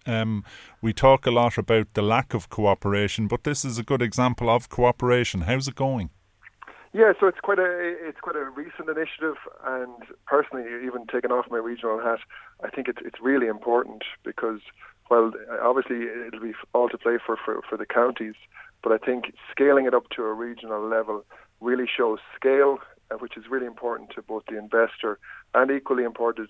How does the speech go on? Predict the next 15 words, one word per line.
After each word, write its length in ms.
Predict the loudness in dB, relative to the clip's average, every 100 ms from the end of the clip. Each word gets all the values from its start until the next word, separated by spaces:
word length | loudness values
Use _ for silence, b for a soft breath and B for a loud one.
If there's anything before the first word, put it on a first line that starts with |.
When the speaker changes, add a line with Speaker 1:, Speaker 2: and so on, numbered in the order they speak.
| _
Speaker 2:
important 400 | -10 -2 -2 -4 -8
to 140 | -8 -8
professionals 640 | -14 2 2 2 -6 -6
if 100 | -8
they 60 | -4
want 180 | -4 -4
to 60 |
come 240 | -8 -8 -8
and 100 | -12 -6
live 200 | -4 -4
and 100 | -2
work 260 | -2 -2
in 60 | -6
the 60 | -10
region. 280 | -12 -12